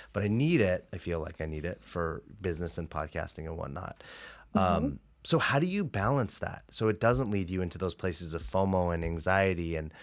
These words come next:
Speaker 1: wishing, like, "God, I haven't been on a vacation in a while"? And what do you do with that?
Speaker 2: That's a really great,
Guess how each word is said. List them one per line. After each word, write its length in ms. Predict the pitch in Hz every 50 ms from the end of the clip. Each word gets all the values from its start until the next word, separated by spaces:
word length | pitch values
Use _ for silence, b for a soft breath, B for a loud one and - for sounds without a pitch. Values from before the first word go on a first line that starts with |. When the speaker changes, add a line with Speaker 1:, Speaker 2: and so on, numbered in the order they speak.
| B B B B B B
Speaker 1:
wishing, 340 | - 110 104 - 110 104 101
like, 160 | 98 92 -
"God, 200 | - 95 98 98
I 40 | 92
haven't 340 | 78 80 98 104 107 101 82
been 120 | 87 82 82
on 140 | 80 80
a 40 | 78
vacation 520 | 73 76 80 - - 82 78 - - 82 78
in 140 | 80 78
a 60 | 78 76
while"? 420 | 76 78 80 82 82 82 82 82
And 340 | - - - - - - b b b b b b b b b _ _ _ _
what 140 | - 101 120
do 60 | 123
you 100 | 113 113
do 120 | 104 110 87
with 120 | 78 -
that? 180 | - - - - _ _ _ _ _ _ _ _ - -
Speaker 2:
That's 360 | 196 190 180 190 214 214 -
a 80 | 196 165
really 440 | 151 165 165 165 170 160 151 151 147
great, 260 | - 151 147 147